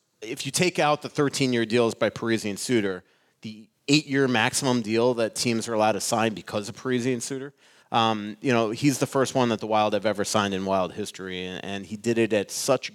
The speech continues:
great price. I think it says everything about him. Um, he's so important to this team. He's such a fiery competitor.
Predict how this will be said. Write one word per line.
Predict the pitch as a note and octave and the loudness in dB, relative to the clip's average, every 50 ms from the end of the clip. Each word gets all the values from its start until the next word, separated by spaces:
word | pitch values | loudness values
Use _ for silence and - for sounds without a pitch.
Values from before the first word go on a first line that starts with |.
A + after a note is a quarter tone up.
| F#2+ | -18
great | - - G2+ G2+ G2 G2 - _ | -18 -14 -12 -12 -12 -12 -14 _
price. | - - G#2 F#2+ G2 G2 G2 - - | -8 -6 -4 -4 -4 -4 -6 -8 -12
I | - - | -14 -14
think | - - A2 G#2 | -10 -8 -8 -8
it | G#2 - | -8 -8
says | - G#2+ F2+ - | -8 -10 -10 -10
everything | - G#2 G#2+ G#2+ G#2+ A2 | -10 -10 -8 -8 -6 -8
about | G#2+ F#2+ F2 E2+ F#2+ F#2+ - - | -8 -6 -6 -6 -6 -8 -10 -12
him. | G2+ F#2 F#2+ G2 F#2+ F#2+ _ _ _ _ _ _ _ _ _ - | -16 -20 -20 -20 -20 _ _ _ _ _ _ _ _ _ _ 0
Um, | G#2+ G#2 F#2+ F#2+ F#2 F#2+ - | 2 2 2 0 -2 -6 -10
he's | - F2+ A2+ A2 | -6 -4 -2 0
so | - - B2+ B2 | 2 2 2 2
important | A#2+ - - A#2+ A#2 G#2+ G2 G#2 | 2 0 0 0 0 0 -2 -6
to | F#2+ | -8
this | F#2+ F#2 - | -8 -8 -8
team. | - - - G#2+ G#2+ G#2 G#2 G2+ G2 F2+ _ _ _ _ _ _ _ | -8 -6 -4 -4 -4 -4 -4 -6 -10 -16 _ _ _ _ _ _ _
He's | _ A2 G2+ - | _ -4 -2 0
such | - - C#3 A#2 - - | 2 4 4 2 2 -2
a | F#2 | -6
fiery | - - - - G#2 G2+ G#2+ G#2 G2+ G#2 G#2 G2+ | -10 -6 0 2 2 2 2 0 -2 -2 -4 -4
competitor. | - - G2+ F2+ - G2 G2+ G2 G#2 G2+ G2+ G2+ G2+ F#2+ | -6 -6 -8 -2 2 2 4 4 2 0 -2 -6 -10 -14